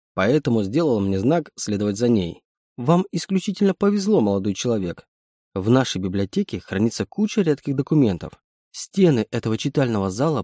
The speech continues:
помнят самого Владимира Ильича Ленина. Эти залы помнят декабристов. Именно здесь они приобщались к идеалам просвещенной Европы. А основой нашего собрания редких документов стал архив самого Вольтера».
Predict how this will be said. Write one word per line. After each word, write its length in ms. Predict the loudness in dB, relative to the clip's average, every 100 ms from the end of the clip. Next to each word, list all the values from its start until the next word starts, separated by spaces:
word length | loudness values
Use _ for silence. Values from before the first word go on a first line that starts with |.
| -2
помнят 360 | 2 2 2 -8
самого 500 | -4 -2 0 0 0 0
Владимира 480 | -2 2 2 2 0
Ильича 380 | -2 -2 0 0
Ленина. 540 | 4 4 4 0 -6 _ _ _ _
Эти 180 | -4 0
залы 380 | 2 4 4 4
помнят 340 | 4 4 4 -4
декабристов. 760 | -6 0 2 2 0 -2 -10 -12 _ _ _
Именно 320 | 2 4 4
здесь 320 | 2 2 2 4
они 140 | 4
приобщались 540 | 4 0 2 0 0
к 100 | -4
идеалам 400 | -4 0 2 2
просвещенной 500 | -2 -4 -4 0 2
Европы. 500 | 2 4 2 2 -6 -14 _ _ _ _ _
А 140 | -4 -4
основой 520 | -4 -4 2 4 4
нашего 360 | 2 2 0 -4
собрания 500 | -4 -2 0 2 2
редких 340 | 0 -2 -8
документов 640 | -8 -2 2 2 2 -6 _ _ _ _ _
стал 340 | -16 -4 -2 0
архив 480 | -2 -4 -2 -2 -2 -12
самого 500 | -6 -2 0 0 -2
Вольтера». 720 | 0 -2 -2 _ 0 0 -2